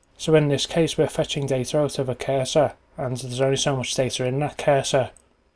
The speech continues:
And so eventually we're going to receive an error message telling us that there's no more data in the cursor to actually f-, cycle through.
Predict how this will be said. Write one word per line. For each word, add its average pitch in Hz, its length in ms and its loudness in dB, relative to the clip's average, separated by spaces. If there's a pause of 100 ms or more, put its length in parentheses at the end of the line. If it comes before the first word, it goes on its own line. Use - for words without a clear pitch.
(120)
And 139 80 -6
so 147 140 4
eventually 147 400 4
we're 143 120 2
going 143 180 2
to 160 120 -4
receive 143 320 2
an 123 80 -2
error 127 200 2
message 143 500 -2
telling 135 380 2
us - 200 -4
that 123 140 -8
there's 120 140 -10
no 127 140 -4
more 127 260 -2
data 127 400 -2
in 135 100 0
the 123 80 -6
cursor 123 420 -2
to - 140 -4
actually 123 300 -4
f-, - 120 -14 (340)
cycle 127 420 -4
through. 139 280 0